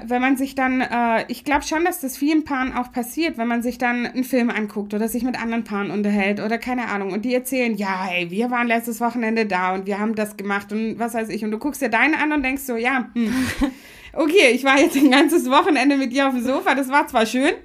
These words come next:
Speaker 1: aber es wär auch ganz schön, wenn, äh, wir mal wieder essen gehen oder vielleicht mal eine Stadt an-, besichtigen oder keine Ahnung.“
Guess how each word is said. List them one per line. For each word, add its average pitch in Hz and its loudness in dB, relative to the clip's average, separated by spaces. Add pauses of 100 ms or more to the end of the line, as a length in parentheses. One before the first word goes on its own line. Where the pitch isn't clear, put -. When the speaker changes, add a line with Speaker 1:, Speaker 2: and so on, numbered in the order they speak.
(560)
Speaker 1:
aber 254 4
es 247 -4
wär 262 2
auch 277 -2
ganz 277 0
schön, 285 2
wenn, 254 2
äh, 247 2
wir 247 0
mal 240 0
wieder 220 2 (120)
essen 294 0
gehen 262 0
oder 220 0
vielleicht 220 -2
mal 220 -2
eine 226 -2
Stadt 311 0
an-, 247 -4
besichtigen 247 -4
oder 202 -4
keine 214 -4
Ahnung.“ 254 0